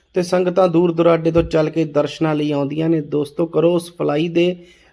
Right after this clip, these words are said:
ਦਰਖਤ ਦੇ ਦਰਸ਼ਨ, ਜਿਸ ਜਗ੍ਹਾ 'ਤੇ ਸਾਹਿਬ ਸ਼੍ਰੀ ਗੁਰੂ ਗੋਬਿੰਦ ਸਿੰਘ ਜੀ ਮਹਾਰਾਜ ਜੀ ਨੇ ਆਪਣਾ ਨੀਲਾ ਘੋੜਾ ਸਤਾਰਾਂ ਪੋਹ ਸਤਾਰਾਂ ਸੌ ਚਾਰ ਈਸਵੀ ਨੂੰ ਇਸ ਜਗ੍ਹਾ 'ਤੇ ਆਏ ਸੀਗੇ ਤੇ ਬੰਨਿਆ ਸੀ।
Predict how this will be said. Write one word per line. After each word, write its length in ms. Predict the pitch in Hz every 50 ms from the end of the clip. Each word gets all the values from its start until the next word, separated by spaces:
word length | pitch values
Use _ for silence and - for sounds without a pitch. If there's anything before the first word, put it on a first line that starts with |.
| _ - 143
ਦਰਖਤ 420 | 135 143 156 175 175 - - 190
ਦੇ 160 | 185 185 185
ਦਰਸ਼ਨ, 600 | 170 160 156 156 156 - - - 190 202 208 208 202 - _ _ _ _ _ _ _ _ _ _ _ _ - 156
ਜਿਸ 220 | 143 156 190 185
ਜਗ੍ਹਾ 320 | 165 180 185 175 180 190 180
'ਤੇ 180 | 180 185 180
ਸਾਹਿਬ 340 | 175 - - 180 185 196 185
ਸ਼੍ਰੀ 240 | - - 185 185 190
ਗੁਰੂ 240 | 180 170 180 185 180
ਗੋਬਿੰਦ 400 | 160 160 165 170 175 196 202 190
ਸਿੰਘ 220 | - 202 196 190
ਜੀ 120 | 175 190
ਮਹਾਰਾਜ 480 | 185 175 170 160 151 151 151 156 160 160
ਜੀ 140 | 175 180 185
ਨੇ 140 | 185 175 170
ਆਪਣਾ 300 | 160 165 - 170 175 180
ਨੀਲਾ 400 | 170 156 151 160 165 175 185 185
ਘੋੜਾ 640 | 185 - 185 175 151 156 151 147 135 135 - _ _ _ _ _ _ _
ਸਤਾਰਾਂ 420 | - - - 160 160 170 175 190 185
ਪੋਹ 240 | 185 185 190 196 196
ਸਤਾਰਾਂ 380 | 190 - - 175 175 175 180
ਸੌ 140 | 175 - 196
ਚਾਰ 420 | 190 196 - 190 175 170 180 190
ਈਸਵੀ 420 | 190 196 175 180 185 190 185 190 185
ਨੂੰ 200 | 185 185 185 185
ਇਸ 180 | 170 160 -
ਜਗ੍ਹਾ 240 | 165 165 170 175 175 175
'ਤੇ 240 | 175 175 175 175
ਆਏ 180 | 165 156 143 147
ਸੀਗੇ 360 | 147 - 180 175 190 185 180
ਤੇ 200 | 170 - - 165
ਬੰਨਿਆ 380 | 160 147 143 143 156 165 180 180
ਸੀ। 260 | 175 180 190 190